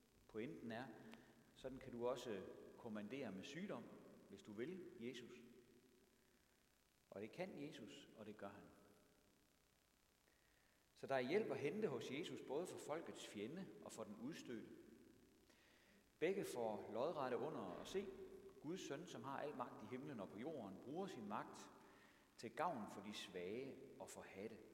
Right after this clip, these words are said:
Han er den, der siger, "Den, der kommer til mig, vil jeg ikke vise bort." Og som vi hørte det i læsningen fra femte Mosebog i begyndelsen af gudstjenesten i dag,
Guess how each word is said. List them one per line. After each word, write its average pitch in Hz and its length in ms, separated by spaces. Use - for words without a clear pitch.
Han 135 160
er 160 60
den, 165 180
der 131 60
siger, 151 340
"Den, 160 260
der 131 60
kommer 156 300
til 95 160
mig, 107 320
vil 98 100
jeg 104 220
ikke 139 300
vise 95 400
bort." 92 480
Og 110 60
som 101 260
vi 107 80
hørte 127 360
det 98 260
i 98 200
læsningen 107 520
fra 90 140
femte 170 340
Mosebog 110 640
i 92 40
begyndelsen 113 600
af 87 180
gudstjenesten 113 600
i 95 60
dag, 123 260